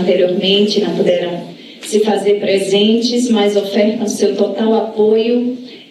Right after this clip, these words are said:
a este trabalho de sustentabilidade, a este trabalho desenvolvido em rede em Pernambuco, através do Comitê Ecos de Pernambuco, que começou como uma rede técnica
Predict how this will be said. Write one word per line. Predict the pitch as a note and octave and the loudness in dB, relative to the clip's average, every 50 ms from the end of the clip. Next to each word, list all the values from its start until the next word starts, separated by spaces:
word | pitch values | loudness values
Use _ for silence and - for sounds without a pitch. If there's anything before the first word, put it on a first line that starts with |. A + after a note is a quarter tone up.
| - - | -14 -6
a | G3 G3+ | -2 0
este | A3 A#3+ B3+ B3+ B3+ - - A3 | 0 2 2 0 0 -2 -2 -4
trabalho | G#3+ G#3+ G3+ G3 F#3+ F#3+ F#3 F#3+ G#3 G#3 G#3+ G#3+ G#3 | -2 -2 -2 0 0 -2 -2 0 0 2 2 2 2
de | G#3 G#3+ A3+ | 2 2 2
sustentabilidade, | A3+ A3+ A3 A3+ - - - G#3 G3+ G3+ G#3+ F#3 F#3 F#3+ F3+ E3+ - - - F#3+ F#3+ G3 G3 G3 G3 | 0 0 0 -2 -2 -2 0 -2 0 0 0 -2 -2 -2 -2 -2 0 0 0 2 2 2 2 2 2
a | F#3 F3+ G3 | 2 2 2
este | A3+ A#3 A3+ A3 A3 | 2 2 0 0 -2
trabalho | G#3 G3 F#3 F3+ F#3 F#3 F#3+ G3 G3+ G3+ G3 | -2 -2 -2 -2 -2 0 0 2 2 0 0
desenvolvido | G3 F#3+ G3+ G#3 G#3 G3+ G3+ G3 G3 G3 G3 G#3+ G#3+ A3 G3+ G3+ G3 | 0 0 0 0 2 2 2 2 2 2 2 2 2 4 2 2 2
em | G3+ G#3+ A#3 A#3+ B3+ B3 | 2 0 0 0 0 -2
rede | - F#3 F#3 F#3+ F#3+ F#3 - G3 G3+ G#3 - - | 0 0 0 0 0 0 2 2 2 2 0 0
em | - A3 A#3 A#3+ B3 | 0 2 2 2 2
Pernambuco, | A#3 G3+ - - G#3+ G3+ F#3 F3+ F3 F3+ F#3+ G3+ G#3 - - - - B2+ - - - - - - - - - | 2 0 0 0 0 -2 -2 -2 -2 0 2 2 2 0 -4 -6 -10 -14 -14 -16 -18 -20 -20 -20 -18 -10 -6
através | G3+ G#3 A3 A3+ G#3+ G#3 G#3+ A3 A3+ A3+ A3+ A3+ | -4 -2 0 0 0 2 2 2 2 2 2 2
do | A3+ | 2
Comitê | A3+ A#3 A3+ A3 G#3+ G#3+ G#3+ - G#3+ G#3+ G#3 G3+ | 2 2 2 2 2 2 0 0 0 2 2 2
Ecos | G3+ G#3+ A3+ A3+ - A#3 A#3 A3+ A3+ A3+ - - | 2 2 0 -2 -2 0 2 2 2 2 0 -2
de | A3 A3+ | -2 -2
Pernambuco, | - G3+ G#3 G#3+ G#3+ A3 A3 A3+ A#3 A3+ - - - - - - - - - - - - - - - - - - - - | 0 2 2 2 2 2 2 2 2 2 2 0 0 -2 -4 -6 -8 -10 -12 -12 -14 -16 -18 -20 -20 -20 -20 -18 -6 -2
que | A#3+ A#3+ | 0 0
começou | B3+ C4 B3 B3 B3 B3 B3+ B3+ C4+ C4 C4 B3+ B3+ | 2 2 2 2 2 0 0 2 2 2 2 2 2
como | A#3+ B3 A#3+ A#3+ | 2 2 0 0
uma | A#3 A#3 A#3 A#3 | 0 -2 -2 0
rede | A3 - A3 G#3+ G#3+ G#3+ G#3 G#3 G3 - - | 0 0 2 2 2 2 2 2 0 -2 -2
técnica | - G3+ F#3+ F#3+ F#3 - B3 A#3+ A#3 C4 B3+ - - D#4 D#4+ | -2 0 0 0 0 -2 -2 0 0 2 2 2 2 2 0